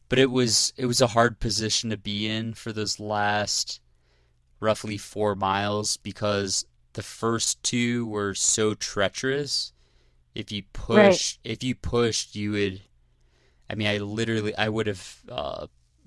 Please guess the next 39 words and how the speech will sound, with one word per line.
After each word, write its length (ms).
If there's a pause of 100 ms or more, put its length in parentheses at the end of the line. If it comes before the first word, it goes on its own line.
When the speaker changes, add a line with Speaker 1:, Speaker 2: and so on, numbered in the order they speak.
(140)
Speaker 1:
risked 480
serious 420
injury. 580 (760)
There 120
was 200
occasionally 560
one 280
person 460
who 160
could 220
get 180
through 280
it, 100
but 200
I 180
just, 420 (480)
it 40
wasn't 320
worth 280
the 100
risk 440
to 100
me, 340
and 320 (2500)
I 60
don't 100
know, 60
Speaker 2:
Yeah, 120
Speaker 1:
I 100
Speaker 2:
you've 140
been 140
really 260 (120)
smart 240
about 280
it. 220 (420)
Speaker 1:
Yeah. 420 (840)
Yeah, 300
I 80
mean, 480